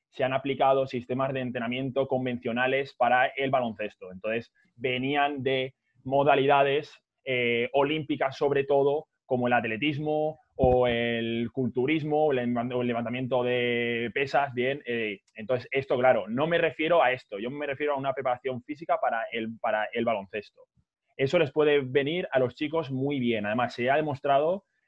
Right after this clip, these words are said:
que no, eh, es para nada peligroso para el crecimiento ni para el cartílago de, de el crecimiento, ¿vale? Sino al revés,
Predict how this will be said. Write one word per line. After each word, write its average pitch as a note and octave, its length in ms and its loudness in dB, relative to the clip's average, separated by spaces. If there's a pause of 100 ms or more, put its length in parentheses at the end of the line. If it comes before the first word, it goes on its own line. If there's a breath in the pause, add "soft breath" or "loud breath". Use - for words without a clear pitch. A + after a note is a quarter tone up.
(180)
que B2 200 2
no, D3+ 640 6
eh, B2+ 500 4
es B2+ 120 -2
para C3 180 4
nada C#3+ 320 2
peligroso C3 580 0
para B2 280 6
el A#2 240 -2
crecimiento C3+ 640 -2
ni D3+ 120 -4
para A#2+ 200 2
el A2+ 120 -2
cartílago B2+ 560 2
de, B2 240 2
de A2+ 320 -2
el A#2 200 -2
crecimiento, G#2 540 -10
¿vale? A#2 240 0
Sino A2+ 220 -2
al A2+ 120 -2
revés, A#2+ 600 -2